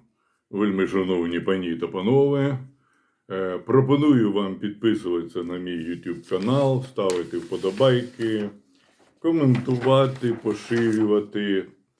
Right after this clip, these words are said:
тиснути на, е, значок «Спонсорувати». Так ось, е, Трамп,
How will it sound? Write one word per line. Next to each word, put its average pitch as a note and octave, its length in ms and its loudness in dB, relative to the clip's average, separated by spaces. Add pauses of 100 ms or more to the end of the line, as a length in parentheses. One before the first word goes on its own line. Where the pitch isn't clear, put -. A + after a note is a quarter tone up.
(380)
тиснути B2+ 760 2
на, G#2+ 440 -2 (880)
е, A2 380 0
значок G#2+ 880 0 (160)
«Спонсорувати». G2+ 1200 -6 (1700)
Так F3+ 180 2
ось, B2+ 540 4
е, G2+ 600 -2 (1500)
Трамп, A3+ 500 4